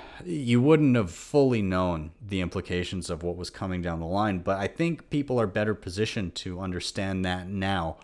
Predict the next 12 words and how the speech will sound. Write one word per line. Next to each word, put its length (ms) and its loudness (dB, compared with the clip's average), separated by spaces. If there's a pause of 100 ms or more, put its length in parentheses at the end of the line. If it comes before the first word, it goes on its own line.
hopefully, 680 0 (220)
at 100 4
least 220 4
ones 220 4
that 80 2
have 120 4
been 140 4
around 380 4
for 120 -2
a 60 2
long 260 2
time. 500 -2